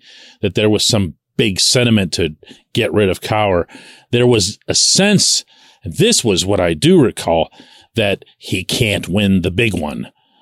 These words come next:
Um, that's always a dangerous mindset to have, because the hardest thing about coaching is getting to the big one, not winning it, getting there.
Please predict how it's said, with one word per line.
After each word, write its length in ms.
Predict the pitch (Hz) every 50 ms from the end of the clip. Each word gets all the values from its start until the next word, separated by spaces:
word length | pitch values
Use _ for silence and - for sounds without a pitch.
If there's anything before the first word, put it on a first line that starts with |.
| _ _ _ _ _ _ - -
Um, 260 | - - - - - -
that's 240 | - 92 110 104 -
always 460 | - 107 110 107 107 101 92 87 80
a 80 | 80 73
dangerous 880 | 71 - - 113 107 107 104 104 98 73 - 76 82 85 82 - -
mindset 640 | 85 87 87 82 82 85 80 - - 78 65 - -
to 120 | - -
have, 380 | 67 76 71 67 65 - - -
because 300 | - - - - 82 78
the 80 | - 82
hardest 720 | - - - - 123 131 135 135 131 120 104 - - - -
thing 340 | - - 135 127 104 - 80
about 300 | 87 87 80 80 - -
coaching 480 | - - 107 110 101 - - 85 82
is 120 | 82 73 73
getting 640 | 78 80 - 104 113 117 113 110 95 92 82 78
to 200 | - - - 98
the 120 | 82 80 78
big 280 | - - 92 92 85
one, 260 | 71 60 62 58 - - - - _ -
not 320 | 85 85 - 95 - -
winning 320 | - 98 98 85 73 67 65
it, 320 | 57 55 - - - - - _ _ _ _ _ _ _ 90 -
getting 380 | 117 110 110 101 90 87 82
there. 320 | 71 67 62 55 55 -